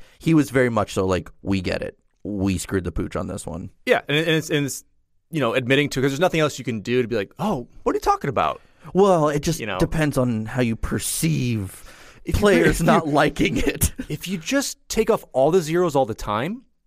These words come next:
Speaker 2: they're about the same number.
Speaker 1: <laughs> So the other main objective of the beta was to test all the armor abilities, sprint, clamber, charge, thruster pack, ground pound, you know, all, you know, slide and whatnot.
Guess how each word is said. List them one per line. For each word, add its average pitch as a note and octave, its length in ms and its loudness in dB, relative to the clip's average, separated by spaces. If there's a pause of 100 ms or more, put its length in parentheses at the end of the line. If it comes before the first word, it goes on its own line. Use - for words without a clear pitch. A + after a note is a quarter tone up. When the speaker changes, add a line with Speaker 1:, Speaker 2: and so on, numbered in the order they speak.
Speaker 2:
they're F#3 200 0
about A#3+ 240 -2
the A#3+ 60 -6
same F#3+ 260 -2
number. G3+ 420 -4 (320)
Speaker 1:
<laughs> F#3 600 2 (920)
So D#3 320 2
the D#3 420 -4
other E3 280 2
main D#3+ 200 2
objective B2+ 560 0
of G#2+ 140 0
the G#2+ 100 0
beta A2 480 2 (280)
was B2+ 340 4
to C3 100 -4
test - 460 -4
all A2+ 260 4
the A2+ 200 -8
armor B2+ 340 2
abilities, F#2 600 -2
sprint, - 720 -2 (180)
clamber, F#2 640 0 (120)
charge, F2+ 540 0 (120)
thruster G#2+ 400 0
pack, G2 400 0
ground G2 300 0
pound, G#2 240 0
you A2 80 0
know, G2+ 80 0
all, G#2 280 -2
you A2+ 160 -2
know, G2+ 160 0
slide G#2 480 2
and G2 140 -2
whatnot. F#2+ 500 0